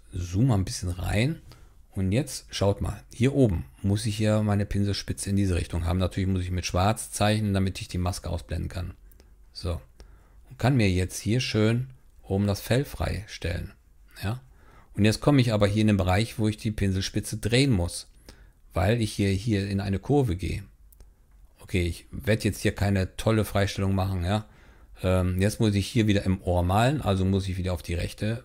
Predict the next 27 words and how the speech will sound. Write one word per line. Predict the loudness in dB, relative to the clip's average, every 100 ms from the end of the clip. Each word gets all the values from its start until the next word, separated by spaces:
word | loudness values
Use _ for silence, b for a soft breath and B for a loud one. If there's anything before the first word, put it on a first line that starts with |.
| _
äh, | -4 -2 -2
Pfeiltaste | -2 -2 -2 -6 -6
drücken, | -4 -4 -2 -4 -6 B B B
weil | -6
ich | -4
muss | -6 -4
hier | -2
jetzt | -2 -4
hier | -6 -4
bergauf | -4 -4 -2 -2 -2
gehen. | -2 0 0 -2 b b b b b -8
Und |
jetzt | -4 -2
macht | -2 -2
er | -2
wieder | 0 0
eine | -2
Kurve | 0 2 4 6 6 4 -6 -20 -20 -20 _ -20 -14 0
und | 2 2
so | 4
weiter | 4 4 2
und |
so | 0
fort. | 0 -2 -2 -6 -20 -20 -20 -16 -2
Dafür | 2 2 0 0 0 0
ist | 0 0 -2 -10 -14
diese | -4 -4 -2 -4